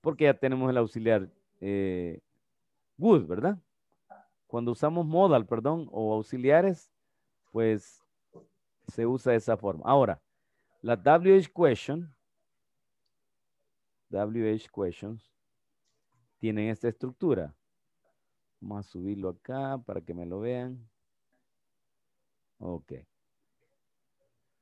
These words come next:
Eh, por ejemplo, sería, "Where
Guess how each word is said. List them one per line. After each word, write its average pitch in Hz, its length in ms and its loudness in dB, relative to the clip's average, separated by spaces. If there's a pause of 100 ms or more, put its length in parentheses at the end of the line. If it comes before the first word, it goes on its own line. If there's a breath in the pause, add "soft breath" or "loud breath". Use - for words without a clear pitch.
(540)
Eh, 113 760 2 (960)
por 117 120 -8
ejemplo, 120 420 -4
sería, 113 520 2 (460)
"Where 143 760 4